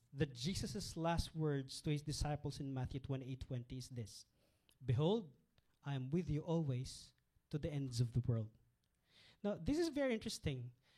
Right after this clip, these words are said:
because it's the same character, it's the same tone, same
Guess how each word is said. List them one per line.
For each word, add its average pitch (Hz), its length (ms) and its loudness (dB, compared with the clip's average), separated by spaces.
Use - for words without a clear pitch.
because 202 360 2
it's - 240 -4
the - 140 -4
same 269 560 2
character, 254 460 4
it's 147 140 -4
the 180 60 -4
same 240 380 -2
tone, 180 340 2
same 247 920 0